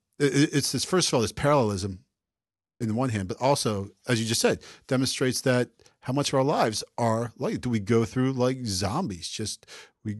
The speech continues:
we go through our lives and we don't even think about, we do everything kind of by instinct or, or by, uh, um, you know, just because we do it every day. I don't know why I can't think of the wor-, <laughs> word I'm thinking of, but, you know, by habit, you know, like, habitual things,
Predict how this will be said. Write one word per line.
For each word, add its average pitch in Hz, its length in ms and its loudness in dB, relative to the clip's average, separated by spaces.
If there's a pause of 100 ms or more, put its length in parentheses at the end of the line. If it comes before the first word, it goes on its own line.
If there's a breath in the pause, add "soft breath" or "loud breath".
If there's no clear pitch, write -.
we 110 100 2
go 107 220 0
through 113 200 -4
our 117 100 0
lives 107 440 -2
and 104 300 -6
we 107 100 0
don't 110 200 2
even 110 120 0
think 110 300 -2
about, 117 180 2
we 113 100 2
do 113 180 2
everything 113 400 0
kind 113 220 -2
of 101 200 -6 (420 loud breath)
by 104 380 0 (460)
instinct 120 560 -2
or, 104 280 0
or 104 300 -2 (400)
by, 98 440 -4 (380)
uh, 101 300 -8
um, 92 420 -8 (560)
you 113 120 -6
know, 95 200 -6 (120)
just - 160 -10
because 104 180 -6
we 98 60 -4
do 107 160 0
it 101 60 0
every 98 160 -2
day. 113 480 0
I 98 60 -6
don't 104 120 -6
know 98 80 -6
why 101 100 -4
I 95 60 -2
can't 98 180 -10
think 104 120 -6
of 90 60 -6
the 95 60 -8
wor-, 101 140 -8
<laughs> 104 160 -2
word 104 180 2
I'm 98 80 -6
thinking 117 200 -8
of, - 440 -18
but, 113 140 -4
you 113 80 -2
know, 107 60 -4
by 107 120 0
habit, 113 460 6 (100)
you 110 80 -4
know, 104 80 -6
like, 101 240 -6
habitual 113 420 0
things, 131 400 -4